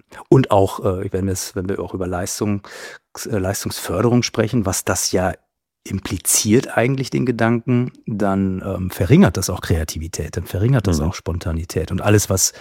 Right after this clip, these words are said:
Speaker 1: Leistung eigentlich fördern sollte, ne?
Speaker 2: Ja, und das ist, glaub ich, ich erinnere mich, vor kurzem über Studien gelesen zu haben, so etwa ein Fünftel der Beschäftigten in Deutschland erlebt bereits digitale Kontrolle,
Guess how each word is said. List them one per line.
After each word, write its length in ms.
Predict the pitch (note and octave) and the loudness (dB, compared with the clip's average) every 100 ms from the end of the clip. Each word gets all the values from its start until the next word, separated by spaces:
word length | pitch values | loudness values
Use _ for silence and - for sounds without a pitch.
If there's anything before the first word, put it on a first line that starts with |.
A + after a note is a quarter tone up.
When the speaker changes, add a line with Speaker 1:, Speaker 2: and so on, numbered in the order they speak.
| - - | -10 -2
Speaker 1:
Leistung 340 | F#2 - F#2+ | 0 0 0
eigentlich 360 | G2 G2 F#2+ - | 2 2 2 2
fördern 260 | F#2+ F2 | 2 2
sollte, 360 | D#2+ A2 B2 - | 0 -2 -2 -8
ne? 200 | - D#3 _ _ _ _ | -10 -10 _ _ _ _
Speaker 2:
Ja, 140 | - A#2 | 2 4
und 160 | C#3 | 4
das 160 | F#2 - | 2 -2
ist, 160 | - - | -4 0
glaub 160 | G#2 | 2
ich, 240 | G2+ - - | 2 0 -4
ich 120 | - | 0
erinnere 220 | F2+ A2 | 2 4
mich, 280 | A2+ A2 - | 2 -2 -6
vor 280 | - - F2+ | -6 -4 0
kurzem 420 | A#2 A2+ B2+ A#2 | 0 2 2 2
über 160 | G2+ F#2 | 0 -2
Studien 480 | - G2+ A2 A#2+ - | 0 2 4 2 0
gelesen 540 | G2+ F#2 F2+ G#2 A2+ A2+ | -2 0 4 4 2 0
zu 180 | A#2 | 4
haben, 220 | G#2+ A2+ G#2+ - - _ _ - | 4 4 -4 -10 -20 _ _ -2
so 140 | G2+ | 2
etwa 240 | F#2+ G2+ | 2 2
ein 160 | F2 G2 | 2 2
Fünftel 460 | - D#3+ E3 - F#2 | 0 -2 -2 0 2
der 80 | |
Beschäftigten 600 | E2 - E2+ - D#2+ - | 4 4 0 0 -8 -4
in 80 | D#2+ | 0
Deutschland 480 | D2+ F2 - A2 G#2 - | 4 4 4 2 2 0
erlebt 300 | E2 E2+ - | 4 4 2
bereits 420 | F2 D#2+ D2+ - E2+ | 0 2 2 0 -8
digitale 640 | D#2 F#2+ C3 A#2+ G#2 E2+ | -2 2 4 4 2 2
Kontrolle, 640 | D#2+ - D2+ F#2+ G2+ C#3+ | 0 -4 -4 0 2 2